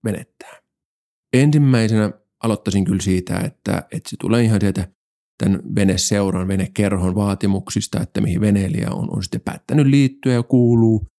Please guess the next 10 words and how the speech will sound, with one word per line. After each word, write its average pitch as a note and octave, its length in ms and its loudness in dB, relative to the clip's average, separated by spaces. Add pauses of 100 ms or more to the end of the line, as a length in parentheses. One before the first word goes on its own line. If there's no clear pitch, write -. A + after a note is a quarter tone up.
(380)
niin G#2 100 2
heillä F#2+ 260 0
on A#2+ 80 2
sitten G#2+ 180 -4
omissa, G2+ 480 0 (360)
ö, F2+ 240 -6
säännöissä F#2+ 640 -2
edellytettynä, - 960 -4
että - 540 -6
vene A#2 160 -4